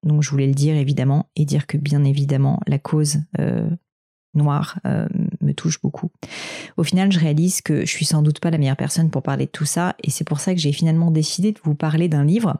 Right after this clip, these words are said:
ou plutôt d'une femme, qui a abordé ce sujet mieux que personne, je trouve.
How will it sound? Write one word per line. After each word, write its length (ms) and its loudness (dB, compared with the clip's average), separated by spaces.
ou 60 0
plutôt 240 -2
d'une 180 2
femme, 460 2
qui 140 -2
a 20 0
abordé 320 0
ce 160 -4
sujet 560 0
mieux 140 0
que 60 -8
personne, 360 -2
je 80 2
trouve. 280 -4